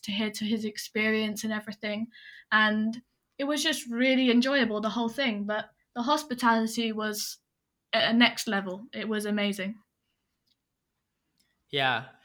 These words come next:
Speaker 2: I mean, well, like, yeah, no, we, we were in, put in amazing hotel rooms, which I think it was Hong Kong Polytechnic that covered it. So they were kinda one of the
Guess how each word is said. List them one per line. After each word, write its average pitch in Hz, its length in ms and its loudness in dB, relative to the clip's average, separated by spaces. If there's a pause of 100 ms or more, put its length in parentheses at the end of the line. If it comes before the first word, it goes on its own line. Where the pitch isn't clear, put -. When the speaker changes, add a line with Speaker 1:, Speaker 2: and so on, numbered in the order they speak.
(180)
Speaker 2:
I 139 80 0
mean, 151 180 -4
well, 143 280 -4
like, 127 240 -2 (540)
yeah, 143 140 -2
no, 131 140 -4
we, 131 300 -8
we 135 140 -8
were 131 140 -2
in, 127 240 -6 (100)
put 131 160 -6
in 123 140 -8
amazing 135 420 -4
hotel 131 400 -2
rooms, 131 520 -8 (320)
which 127 500 -4
I 131 120 4
think 147 580 -2 (380)
it 135 100 -2
was 131 220 -4
Hong 131 200 -2
Kong 127 160 -8
Polytechnic 117 640 -4
that 101 140 -6
covered 117 300 -6
it. 80 200 -12 (520)
So - 140 -8
they 135 160 -2
were 143 160 0
kinda 127 240 -2
one 120 160 -6
of 120 80 -8
the 113 200 -6